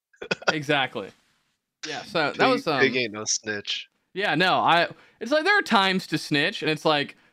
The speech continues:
Speaker 1: the time to snitch is when, like, they will be removed entirely and you won't have to suffer the repercussions of being a snitch,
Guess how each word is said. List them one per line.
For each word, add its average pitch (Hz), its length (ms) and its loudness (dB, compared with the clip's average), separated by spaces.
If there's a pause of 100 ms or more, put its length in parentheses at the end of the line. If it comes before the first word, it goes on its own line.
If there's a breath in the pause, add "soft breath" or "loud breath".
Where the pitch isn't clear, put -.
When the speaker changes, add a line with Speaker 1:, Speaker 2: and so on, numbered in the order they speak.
Speaker 1:
the 175 100 -4
time 220 320 2
to 226 60 0
snitch 160 480 -2
is 165 120 -4
when, 147 200 2
like, 131 400 2
they 156 120 2
will 156 120 2
be 151 160 4
removed 147 480 4
entirely 139 680 4
and 135 80 2
you 127 80 2
won't 135 220 4
have 151 180 4
to 139 60 -10
suffer 160 340 2
the 147 80 -2
repercussions 151 720 0
of 139 100 -8
being 147 220 2
a - 20 -2
snitch, - 480 -2